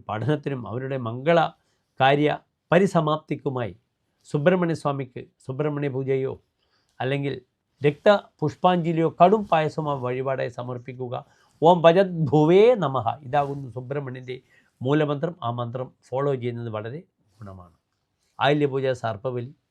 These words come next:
ഓം രാഹവേ നമഃ, ഓം കേതവേ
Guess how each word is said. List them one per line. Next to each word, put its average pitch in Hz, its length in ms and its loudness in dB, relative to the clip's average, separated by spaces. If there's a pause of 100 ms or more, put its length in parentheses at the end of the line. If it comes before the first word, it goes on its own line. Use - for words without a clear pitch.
(340)
ഓം 131 140 2 (140)
രാഹവേ 139 500 2 (400)
നമഃ, 120 260 -6 (280)
ഓം 139 120 -6 (160)
കേതവേ 143 420 -2